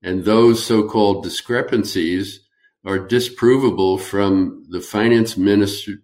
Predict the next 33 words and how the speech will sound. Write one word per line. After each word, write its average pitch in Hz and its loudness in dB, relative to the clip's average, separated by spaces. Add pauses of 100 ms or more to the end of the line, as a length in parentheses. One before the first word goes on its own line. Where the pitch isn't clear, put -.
ministry's 98 0
own 104 6
files. 107 -4
They 85 -2
make 117 0
no 120 2
sense. 92 -4 (260)
So - -4
your 123 6
answer, 120 0
your 117 0
question 110 -2
is 85 -2
exactly 107 -4
right. 85 -4 (360)
There 82 -2
must 104 2
be 110 -2
something 98 -2
going 87 -2
on 82 -2
here. 87 -4 (320)
We 78 -8
don't 120 2
know 113 4
what 90 4
it 78 0
is, 80 0 (440)
and 90 0
we're 104 2
concerned 151 2
about 90 0
it. - -12